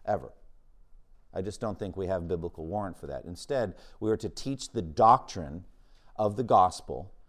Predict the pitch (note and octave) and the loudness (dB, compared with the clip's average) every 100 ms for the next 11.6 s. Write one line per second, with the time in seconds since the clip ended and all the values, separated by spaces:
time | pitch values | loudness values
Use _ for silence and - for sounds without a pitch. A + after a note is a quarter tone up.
0 | - - - G#2+ D#2+ A2+ B2 C3+ - B2+ | -20 -20 -4 -4 6 10 10 8 0 -4
1 | A#2 - G2+ F#2 F2+ F2 - - - - | -2 4 6 6 2 -6 -16 -20 -20 -20
2 | - - - - G#2 A#2 A#2+ - - C3 | -20 -20 -20 2 4 6 2 -2 2 6
3 | C3 C3+ G#2+ A2+ A2+ A2 - G#2+ A2 B2 | 8 6 6 6 6 6 4 2 4 2
4 | - G#2+ F#2+ A2 F#2+ A#2 F#2+ F2+ E2 E2 | 2 2 2 -2 -4 -4 -4 -6 -2 -2
5 | E2 F#2 - C3+ D#3+ C3 A#2+ G#2+ - F3 | -2 0 6 8 8 6 4 2 0 0
6 | G2 C#2+ - - - - A#2 A#2+ A2 C#3+ | 0 -2 -14 -20 -6 -2 0 0 2 2
7 | D#3+ - B2 - - E3+ D#3 C3+ A#2+ - | 0 -4 -4 -2 0 0 0 0 0 0
8 | G#2+ - C#3 C#3 C#3 A2 G2 A2 F#2+ A#2 | -6 4 6 6 6 2 -2 -6 -2 0
9 | G#2+ A#2+ G2 F#2+ F2+ - - A#2+ B2+ B2 | 2 0 0 -2 -4 -8 0 0 2 -2
10 | - A2 A#2 C3 B2+ G2+ D3 G2 G2+ G#2+ | -2 0 2 0 -2 -8 -6 -2 0 0
11 | F#2+ F2+ - G2 F2+ D2+ | 0 -2 -6 -6 -6 -8